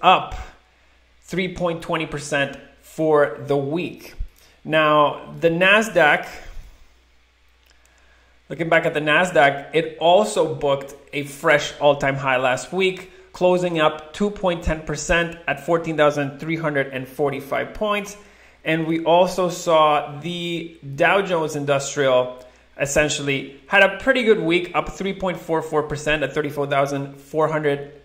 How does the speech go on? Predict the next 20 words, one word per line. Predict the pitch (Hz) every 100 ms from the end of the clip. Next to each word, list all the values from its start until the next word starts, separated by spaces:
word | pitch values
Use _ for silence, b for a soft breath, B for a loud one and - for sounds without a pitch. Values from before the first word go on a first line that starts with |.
| _
and | 143 147 143
thirty-three | 151 139 - - 135 127 -
points. | - 180 117 - - B
However, | - 156 151
it | 143 135 139
did | 147
not | 151 147 135 135
reach | 147 139 - -
all-time | 139 139 135
highs | - 135 123
the | 123 127
way | 131 131 123 127
the | 131 127 127 123
S | 139 -
and | 135 135
P | 131 127 127
and | 120
the | 123
NASDAQ | 131 147 139 113 -
did. | 104 107